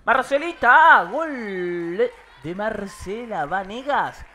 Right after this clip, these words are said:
para abrir la cuenta. Ganaban las chicas de Fatiga en la noche de Caballito, en la noche del club italiano, donde lo empataba Potreras. Bombazo de Ariana Juliá. Ahí está, la diez metía la bomba arriba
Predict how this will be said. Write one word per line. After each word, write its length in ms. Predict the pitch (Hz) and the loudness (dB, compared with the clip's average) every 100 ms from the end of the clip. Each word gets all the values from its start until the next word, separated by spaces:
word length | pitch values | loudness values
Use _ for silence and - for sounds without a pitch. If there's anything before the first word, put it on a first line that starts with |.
| _ | _
para 220 | 139 151 | -8 -8
abrir 420 | - 165 170 233 | -6 -10 -10 -12
la 120 | 226 175 | -8 -8
cuenta. 360 | 143 135 156 | -10 -12 -8
Ganaban 460 | 180 196 226 233 196 | -8 -8 -8 -8 -10
las 100 | 190 | -14
chicas 260 | 233 233 214 | -12 -12 -10
de 100 | - | -8
Fatiga 720 | 233 233 226 208 208 202 - - _ _ _ _ _ _ _ _ | -8 -8 -14 -4 -2 -2 -4 -20 _ _ _ _ _ _ _ _
en 200 | 120 143 | -20 -16
la 120 | 175 185 | -12 -10
noche 380 | 196 - 160 | -12 -14 -18
de 80 | 160 | -16
Caballito, 520 | 180 175 175 156 - | -10 -10 -12 -18 -18
en 80 | 190 | -8
la 100 | 196 | -8
noche 380 | 202 196 - 175 - - | -8 -12 -14 -16 -16 -18
del 140 | 170 180 | -14 -12
club 180 | 214 214 | -12 -12
italiano, 540 | 202 190 208 247 214 | -10 -4 -4 -2 -6
donde 400 | 160 233 196 190 | -8 -10 -10 -10
lo 100 | 185 | -8
empataba 720 | 185 185 180 - 226 202 165 | -8 -6 -6 -2 -2 0 -4
Potreras. 720 | 185 190 208 269 214 - - 131 | -8 -10 -6 -4 -4 -10 -18 -20
Bombazo 680 | 123 151 170 156 - 147 113 _ _ _ _ | -16 -16 -4 -4 -4 -16 -16 _ _ _ _
de 220 | 120 143 - | -18 -18 -14
Ariana 400 | 135 131 160 214 - | -14 -14 -14 -14 -16
Juliá. 340 | 190 175 214 - - - _ _ _ _ | -18 -16 -10 -12 -12 -20 _ _ _ _
Ahí 160 | 147 | -20
está, 320 | 139 - 180 - - - | -20 -10 -10 -10 -20 -18
la 120 | 120 | -18
diez 240 | 139 185 180 | -16 -16 -16
metía 280 | 151 185 | -14 -12
la 120 | 160 147 | -10 -8
bomba 280 | 190 180 | -10 -8
arriba 500 | 160 - 202 214 - | -8 -10 -4 -4 -4